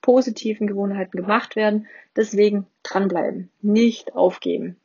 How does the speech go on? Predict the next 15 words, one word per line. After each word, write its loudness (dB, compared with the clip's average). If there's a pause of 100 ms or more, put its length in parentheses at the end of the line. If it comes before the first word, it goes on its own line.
(140)
Und -4
einerseits 0
wirklich -2
nicht -2
vor 2
sechsundsechzig -4
Tagen 2
aufgeben. -6 (480)
Und 0
wenn's 2
dann 4
immer 6
noch 2
nicht -2
funktioniert, 0